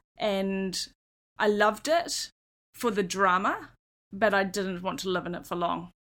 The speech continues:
And I realised quite quickly that I need more light, more neutrals, and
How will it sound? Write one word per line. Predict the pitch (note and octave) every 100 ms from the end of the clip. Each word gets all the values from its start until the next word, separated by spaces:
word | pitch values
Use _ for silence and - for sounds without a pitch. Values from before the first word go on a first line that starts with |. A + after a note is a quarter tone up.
| _
And | - F#3 F3+ F3+
I | - F#3
realised | F3 F#3+ F#3 F#3 F#3 F3+ -
quite | - F#3 -
quickly | - F3 - E3+ F3 -
that | - F2 -
I | F3+
need | F3+ F3 F3 - - - _ _
more | - F#3+ F3
light, | E3+ F3 F#3+ D4 - -
more | G3+ G3 F3
neutrals, | F#3 F#3+ - G3 F#3 F#3 F#3+ - -
and | F3+ F3 E3+